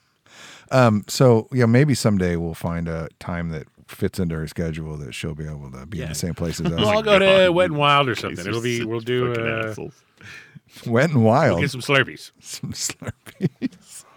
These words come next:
Speaker 3: You are, you are more than welcome to stop in there anytime and say hello.
Speaker 2: Oh.
Speaker 3: I'll tell you exactly where to go.
Speaker 1: Mm-hmm.
Speaker 3: You, when you're over there, when you're
Speaker 1: Mm-hmm.
Speaker 3: up north,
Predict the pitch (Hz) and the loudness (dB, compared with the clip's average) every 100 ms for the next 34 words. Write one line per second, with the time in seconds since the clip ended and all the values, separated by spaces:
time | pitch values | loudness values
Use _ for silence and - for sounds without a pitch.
0 | - _ - 175 233 226 147 117 127 143 | -12 _ 0 2 6 6 6 2 2 6
1 | 151 208 143 107 117 135 131 131 95 80 | 8 8 8 6 4 4 2 2 2 2
2 | 67 62 - _ _ 139 127 - 151 160 | -6 -12 -20 _ _ -2 0 2 0 0
3 | 156 147 147 147 139 120 107 80 78 139 | -4 -2 -2 -2 0 -2 0 0 -2 -2
4 | 143 139 85 135 131 - 127 123 123 123 | -2 2 2 4 4 6 4 4 4 4
5 | 123 123 120 117 113 113 113 117 139 139 | 2 2 2 0 0 0 0 2 2 4
6 | 135 110 131 127 139 110 82 80 69 67 | 2 4 2 2 2 -2 0 0 -2 -6
7 | 64 64 - 90 90 95 107 - _ _ | -8 -8 -4 -2 0 0 -2 -8 _ _
8 | _ _ _ - 101 120 80 90 107 113 | _ _ _ -8 -6 -6 -8 0 2 6
9 | 123 123 143 104 71 69 69 - _ _ | 6 6 4 4 2 -2 -4 -10 _ _
10 | 101 90 98 101 87 104 - 107 98 71 | -2 0 2 2 2 -2 -2 0 2 0
11 | - | -4